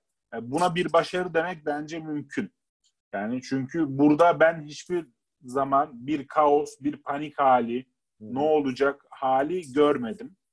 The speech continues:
Speaker 1: Buna başarı diyebiliriz bu anlamda ama, e, yani bu korona, e, salgının etkileri, özellikle ekonomik ve siyasi etkilerinin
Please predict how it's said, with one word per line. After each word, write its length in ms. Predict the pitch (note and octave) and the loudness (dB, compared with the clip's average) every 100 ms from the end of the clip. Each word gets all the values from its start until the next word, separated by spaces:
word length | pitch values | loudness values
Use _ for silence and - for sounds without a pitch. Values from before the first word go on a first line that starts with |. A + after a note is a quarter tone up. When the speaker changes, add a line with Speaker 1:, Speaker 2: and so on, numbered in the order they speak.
| A#2 | -12
Speaker 1:
Buna 280 | C3+ F#3 | -2 0
başarı 320 | D#3+ D3+ F#3+ F3+ | 0 0 -2 -2
diyebiliriz 560 | F3 F3 C#3 C#3+ - - | -4 -4 -6 -6 -16 -4
bu 140 | C3 | 0
anlamda 460 | C3 A#2+ A2 C3+ - | 2 0 -4 -4 -2
ama, 300 | F#3 F#3 F#3+ _ _ _ _ _ A#2 | 2 2 0 _ _ _ _ _ -8
e, 40 | |
yani 560 | A#2 A#2+ B2+ C#3 D3 C3+ | -6 -4 0 0 0 -6
bu 120 | F3+ | -8
korona, 640 | - D3+ F3+ G3+ F#3 F#3 F#3 _ _ _ - | 0 0 0 -2 -6 -10 -18 _ _ _ -8
e, 420 | D3+ D3 C#3+ C3+ | -4 -4 -4 -6
salgının 680 | - D3 C#3+ C#3+ D3+ E3 D#3+ | -2 2 2 0 -4 -6 -8
etkileri, 720 | C3+ C#3 - D3 D3 D3+ C#3+ B2+ | 0 0 0 0 2 4 2 2
özellikle 600 | B2+ B2 D#3 G3 F#3+ D#3 | 0 4 4 4 0 0
ekonomik 580 | D3 - D#3 E3 F#3 D#3+ | 0 0 -4 -4 -6 -4
ve 100 | C#3+ | -4
siyasi 520 | - C#3+ C#3 - F3+ | 2 4 4 4 -4
etkilerinin 720 | D3+ _ C#3 C#3 A#2+ C3 D3+ | -6 _ 0 0 0 -6 -8